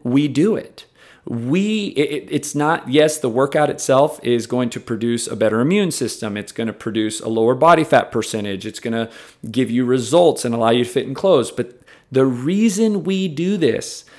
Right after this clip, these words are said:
is because as you're doing this, as you're working on your fitness, exercising, eating better, you are growing, maximizing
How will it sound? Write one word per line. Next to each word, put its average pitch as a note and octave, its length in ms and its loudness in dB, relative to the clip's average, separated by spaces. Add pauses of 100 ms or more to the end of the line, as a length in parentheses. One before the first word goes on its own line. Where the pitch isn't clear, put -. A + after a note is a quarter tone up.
(180)
is D3+ 220 2
because D3 460 0 (100)
as F3 400 -2
you're F3 220 2
doing C3+ 560 0
this, - 360 -8
as D#3+ 280 -2
you're E3+ 380 0 (540)
working C#3+ 460 2
on C3+ 160 0
your B2 140 0
fitness, - 680 -8
exercising, A#2 960 -4 (420)
eating F3+ 380 0
better, A2+ 380 -2 (320)
you D3+ 800 2
are B2 500 4 (520)
growing, C#3+ 1120 2 (720)
maximizing B2+ 1600 -2